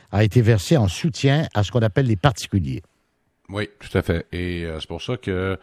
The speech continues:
Speaker 2: l'ancien directeur du budget commence à dire, « Ben là, ce serait peut-être le temps de freiner un peu les dépenses », mais je suis pas sûr, moi. Ça, ça fait partie de, de, d'un groupe d'économistes, là, qui, qui se disent, « Ben, on risque,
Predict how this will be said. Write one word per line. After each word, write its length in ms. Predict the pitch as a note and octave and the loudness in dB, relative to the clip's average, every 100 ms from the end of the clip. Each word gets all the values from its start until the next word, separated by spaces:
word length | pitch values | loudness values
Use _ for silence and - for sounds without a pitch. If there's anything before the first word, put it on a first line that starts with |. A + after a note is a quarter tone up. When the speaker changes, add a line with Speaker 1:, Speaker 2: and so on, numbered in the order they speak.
| - - - - - | -14 -20 -20 -20 -10
Speaker 2:
l'ancien 320 | F2 E2+ G2+ | -6 -4 -4
directeur 380 | E2 E2+ D#2+ G2 | -4 -6 -6 -8
du 80 | D2 | -8
budget 320 | D#2 C#2+ G2+ | -10 -8 -8
commence 320 | - F2 E2+ | -6 -6 -6
à 80 | D2+ | -8
dire, « 220 | C#2+ G2 | -8 -10
Ben 220 | D#2 E2 | -8 -8
là, 100 | E2 F#2 | -10 -12
ce 120 | - | -12
serait 180 | - D#2+ | -14 -12
peut-être 240 | F#2+ F2 | -10 -10
le 80 | C2+ | -8
temps 140 | F#2+ | -10
de 60 | F#2 | -10
freiner 380 | - E2 D#2 F2+ | -10 -8 -8 -10
un 80 | |
peu 140 | D#2 F2+ | -10 -10
les 120 | D2+ | -10
dépenses », 480 | D2+ - A#2 A2+ - | -12 -10 -10 -10 -10
mais 120 | F2+ | -12
je 60 | F2 | -12
suis 80 | - | -12
pas 120 | - C3+ | -6 -4
sûr, 320 | - D2 C2 A#1+ | -4 -6 -10 -16
moi. 120 | B1 _ _ _ - - - _ - | -20 _ _ _ -20 -20 -20 _ -12
Ça, 180 | C3+ C#3 | -8 -6
ça 140 | G2 | -4
fait 120 | G2+ | -4
partie 420 | - F#2 - C3 | -6 -6 -6 -8
de, 200 | G#2+ E2 | -6 -8
de, 300 | D2 D#2 D2+ | -8 -8 -10
d'un 240 | C2+ D#2+ D#2+ | -8 -10 -8
groupe 220 | D#2 G2+ | -10 -10
d'économistes, 640 | E2 D#2+ D#2 D2 G2 A2 | -8 -8 -8 -8 -10 -8
là, 100 | F2 | -10
qui, 340 | D#2+ D2+ C#2+ C2 | -10 -12 -12 -14
qui 140 | - | -16
se 100 | B1+ | -16
disent, « 320 | C#2 G#2+ G#2 B1+ | -12 -12 -12 -10
Ben, 240 | E2 D#2+ | -10 -10
on 180 | C#2+ D2 | -10 -10
risque, 280 | G2 - | -10 -8